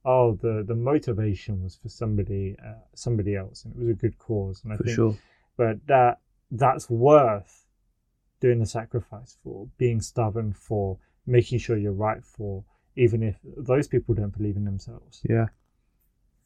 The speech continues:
Speaker 2: I think it, for me, it does two things. It's the remembering, yeah, have that perseverance in the face of troubles. It can be very,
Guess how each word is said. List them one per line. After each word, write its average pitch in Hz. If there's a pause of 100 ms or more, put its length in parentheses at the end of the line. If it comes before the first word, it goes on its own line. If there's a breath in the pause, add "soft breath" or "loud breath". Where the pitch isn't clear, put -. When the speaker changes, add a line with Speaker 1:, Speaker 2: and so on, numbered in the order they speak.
(500)
Speaker 2:
I 135
think 131 (2000)
it, 143 (800)
for 143
me, 131
it - (160)
does 113
two 120
things. 107
It's - (1800)
the 123 (220)
remembering, 127
yeah, 139
have 131
that -
perseverance -
in 123
the 110
face 123
of 113
troubles. -
It -
can 127
be 113
very, 104